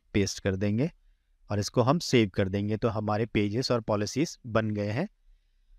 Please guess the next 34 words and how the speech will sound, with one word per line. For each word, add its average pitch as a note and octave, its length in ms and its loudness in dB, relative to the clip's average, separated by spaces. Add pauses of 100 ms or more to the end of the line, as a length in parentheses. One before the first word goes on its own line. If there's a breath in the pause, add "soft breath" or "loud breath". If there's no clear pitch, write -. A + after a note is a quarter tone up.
(640)
अब G#2+ 160 0
हम A#2+ 260 2 (260)
चलेंगे A2 420 2
यहाँ G#2+ 240 2
पे D3 160 2 (160)
नेविगेशन G#2 760 -4
में, F#2 160 -10 (100)
ठीक A2+ 200 -4
है, F#3+ 160 -2
ये C3 140 -2
लाइव A#2 420 2
चल C#3 240 0
रहा B2+ 140 0
है, B2+ 80 2
देखिए A#2 380 -2
टाइमर A2+ 420 -2
लाइव A2+ 340 0
है, D#3 200 0 (100)
मैंने A2+ 200 -4
इसमें A#2 220 -6
कोई A#2+ 220 0
अल्टरेशन A2+ 480 -2
नहीं G#2+ 240 -2
करी A2 240 -2
है। B2+ 160 0 (960)
और G#2+ 280 2
मेन A#2 380 0
मेन्यू B2 320 2
पे C3 140 2
हम B2 200 0
जाएंगे, A2 440 -2 (520)
ये G#2+ 60 -10
कैटलॉग B2+ 580 2
है, C3 180 0